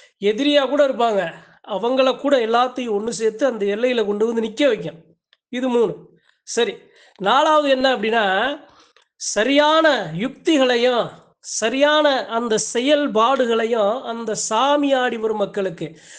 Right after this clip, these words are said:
அந்த சாமி, அந்த குலதெய்வ எல்லையில அதிகாரம் பெற்ற பெருமக்களுக்கு அந்த நல்ல ஒரு யுக்திகளை கொடுக்கும். எப்படி அப்படின்னா, நம்ம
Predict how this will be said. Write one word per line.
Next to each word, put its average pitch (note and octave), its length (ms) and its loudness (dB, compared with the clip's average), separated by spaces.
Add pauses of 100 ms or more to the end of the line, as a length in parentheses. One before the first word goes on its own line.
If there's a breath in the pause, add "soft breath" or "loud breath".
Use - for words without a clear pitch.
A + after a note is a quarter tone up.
(160 loud breath)
அந்த A#3 320 0
சாமி, B3+ 420 2
அந்த A3+ 140 0
குலதெய்வ C4 480 0
எல்லையில B3 340 0
அதிகாரம் B3+ 800 2
பெற்ற B3 340 -2
பெருமக்களுக்கு G#3+ 1040 -2 (300 loud breath)
அந்த F#3+ 220 -4
நல்ல A3+ 280 0
ஒரு G#3 140 0
யுக்திகளை G3+ 500 -2
கொடுக்கும். E3 320 -8 (100)
எப்படி F#3 260 -6
அப்படின்னா, G3+ 340 0 (720 loud breath)
நம்ம A3+ 180 0